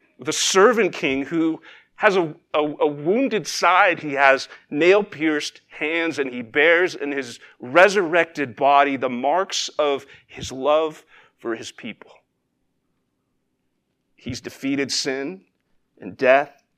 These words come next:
and he's rescued you from hell. He's prepared a kingdom, and he calls you his beloved. That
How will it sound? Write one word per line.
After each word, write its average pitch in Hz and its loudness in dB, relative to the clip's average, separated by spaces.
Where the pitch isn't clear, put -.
and 92 -20
he's 101 -18
rescued 117 -10
you 110 -16
from 98 -18
hell. 85 -18
He's - -16
prepared 131 -4
a 123 -4
kingdom, 135 -8
and 110 -16
he 104 -18
calls 151 -4
you 123 -10
his 117 -10
beloved. 107 -12
That 151 2